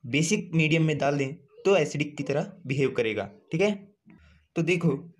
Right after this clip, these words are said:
अगर हम इस अमीनो एसिड को अगर एसिडिक मीडियम में डाल दें तो ये जो है बेसिक की तरह बिहेव करेगा और पॉजिटिव चार्ज आ जाएगा, ठीक है, अगर हम एसिडिक मीडियम में डाल दें, ठीक है, तो एच प्लस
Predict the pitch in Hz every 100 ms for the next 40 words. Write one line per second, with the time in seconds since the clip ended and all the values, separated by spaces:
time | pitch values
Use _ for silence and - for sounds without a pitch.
0 | _ 143 175 160 151 - - - - _
1 | _ 165 - - _ _ _ 151 175 170
2 | 170 139 151 147 139 139 - - 131 160
3 | 165 170 170 - - _ 143 151 160 147
4 | 135 139 127 131 156 151 156 151 151 160
5 | 185 170 - - 117 131 - - - 139
6 | 156 139 135 127 113 107 101 - _ 147
7 | 139 117 113 120 123 127 120 110 107 104
8 | 107 147 180 170 - - - - - -
9 | - 214 156 147 202 - - 123 131 131
10 | 123 120 139 160 120 113 107 - 143 180
11 | 151 - 123 120 - 170